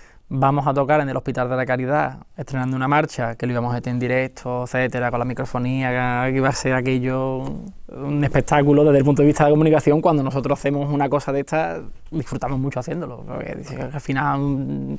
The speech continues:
disfrutas no solo tocando, sino sabes que después el material lo vas a disfrutar. Y pasamos veinticuatro horas de ese concierto. De hecho, mm, llegamos a ir incluso allí a hacer la reunión en el sitio, por las sillas aquí, no sé qué, y las cámaras se van a poner aquí, allá, aquí yo en el coro, esto, lo otro.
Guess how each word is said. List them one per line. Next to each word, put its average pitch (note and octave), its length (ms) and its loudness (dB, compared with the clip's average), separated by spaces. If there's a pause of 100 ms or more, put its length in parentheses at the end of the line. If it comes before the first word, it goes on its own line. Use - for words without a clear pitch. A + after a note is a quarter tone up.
(140)
disfrutas D3+ 560 4
no D3+ 100 4
solo F3 200 4
tocando, E3+ 320 4
sino E3 280 4 (160)
sabes C#3+ 260 4
que D#3+ 60 6
después D3 220 2
el D3 40 0
material C#3+ 260 0
lo D3+ 80 2
vas C#3+ 140 0
a - 20 -2
disfrutar. B2+ 320 -6 (1000)
Y E3+ 120 2
pasamos C#3 300 4
veinticuatro E3 380 6
horas D#3+ 220 6
de C3+ 180 4
ese D#3+ 220 2
concierto. E3+ 600 2
De D3 120 -2
hecho, D#3 460 -2
mm, C3+ 580 -2
llegamos C#3 420 2
a D#3 120 2
ir D3 80 2
incluso D#3 520 2
allí D3 360 0
a - 20 2
hacer D3 200 -2
la C#3+ 80 0
reunión D3 520 0
en D3 80 -2
el C#3+ 80 -2
sitio, D3+ 420 2
por C3+ 120 -2
las C#3 100 -6
sillas A#3+ 320 -4
aquí, G#3 340 -4
no D#3+ 120 -4
sé D3 100 -6
qué, E3+ 220 -4
y - 20 0
las C#3+ 220 -2
cámaras G3 320 0
se G3 60 -4
van F#3 100 0
a F#3+ 40 0
poner F#3+ 220 0
aquí, F3 260 0
allá, F3 380 2
aquí D#3 180 -6
yo F#3+ 80 -2
en G3+ 60 -4
el F#3 100 -6
coro, F3+ 360 0
esto, F3+ 220 -8
lo D#3+ 100 -2
otro. F#3 200 -4